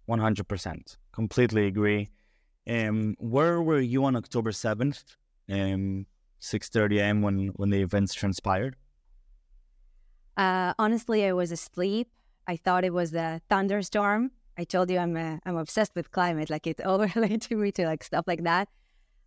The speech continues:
Speaker 2: Um, I woke up in my Tel Aviv apartment on a usual Saturday to so many messages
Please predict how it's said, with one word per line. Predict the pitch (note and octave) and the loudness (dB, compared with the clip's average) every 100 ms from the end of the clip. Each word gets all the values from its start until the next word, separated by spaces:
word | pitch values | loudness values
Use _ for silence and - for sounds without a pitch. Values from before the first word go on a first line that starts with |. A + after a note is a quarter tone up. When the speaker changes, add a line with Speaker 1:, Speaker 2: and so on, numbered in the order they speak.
| - | -4
Speaker 2:
Um, | F3+ F3 F3 | -2 0 -2
I | F3+ F3+ | -2 0
woke | G3 G3 | 0 2
up | G3+ G3 | 0 0
in | G3+ | 0
my | G3 F3+ | 0 -2
Tel | F3 G3+ F#3 | 0 2 2
Aviv | F3 G3 F#3+ | 2 2 2
apartment | F#3+ - G3 F#3 F#3+ F3+ F3+ F3+ | 0 0 -2 0 -2 -2 -2 -2
on | F3+ | -2
a | F3 F3 - | -2 -4 -6
usual | E3+ F#3 F3+ F#3 F3+ | -2 0 0 0 -2
Saturday | F3 F3 F3 F#3 F#3+ F#3 F#3 F#3 - | -2 -2 0 0 0 0 0 0 -2
to | F3+ E3 E3+ | -2 0 0
so | E3+ - F3+ | -2 -2 0
many | F3+ F3+ | 2 0
messages | F3 E3 - F3+ F#3+ F3+ | 0 -2 -4 0 0 0